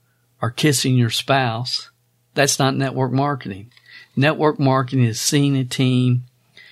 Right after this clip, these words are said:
is serving a team any way possible, staying up late, getting up early, eight days a week, not Tuesday and every other Thursday.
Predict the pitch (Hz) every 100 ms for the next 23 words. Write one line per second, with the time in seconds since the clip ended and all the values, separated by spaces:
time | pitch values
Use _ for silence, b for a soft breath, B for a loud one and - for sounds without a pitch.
0 | B 127 120 - 143 147 143 127 123 127
1 | 120 117 120 139 147 139 135 127 123 123
2 | 117 - - 87 - - 135 139 135 127
3 | 123 123 120 123 104 - - - 127 131
4 | 135 135 143 - - 127 127 107 87 -
5 | _ 123 135 - 131 131 123 117 110 117
6 | 113 - - _ _ _ _ _ _ _
7 | _ _ _ 117 127 147 - 156 143 135
8 | 131 139 120 117 123 123 123 123 127 117
9 | 117 - - -